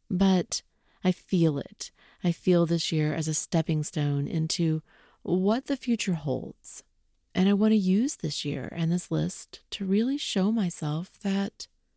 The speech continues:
the path goes on, that there is a path, that I have to plan it and map it, not give myself a schedule, but that I have to actually be proactive about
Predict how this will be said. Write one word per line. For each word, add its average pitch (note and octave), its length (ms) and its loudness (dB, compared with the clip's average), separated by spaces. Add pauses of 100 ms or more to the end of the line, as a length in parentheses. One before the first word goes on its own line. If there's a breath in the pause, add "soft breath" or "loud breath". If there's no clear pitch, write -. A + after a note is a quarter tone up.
(540)
the - 60 -20
path E3+ 320 -2
goes F3 220 2
on, F#3 560 2 (840)
that G#3 140 2
there F#3+ 160 2
is A3 140 6
a A3+ 60 2
path, D#3 460 -2 (460 loud breath)
that G#3 100 6
I A3+ 40 6
have D#4 260 2
to F#4 80 -6
plan F3 420 2
it F3 200 2
and F3+ 200 4
map D3 280 2
it, G3+ 420 -2 (1120)
not A3 300 -2
give G3+ 200 0
myself F3 440 0
a D3 60 -4
schedule, F3 580 0
but F3+ 160 -4
that A3+ 100 4
I A#3 80 4
have C4+ 320 0
to - 120 0
actually G#3 320 0
be F3+ 140 2
proactive D3+ 720 0
about D3 640 -2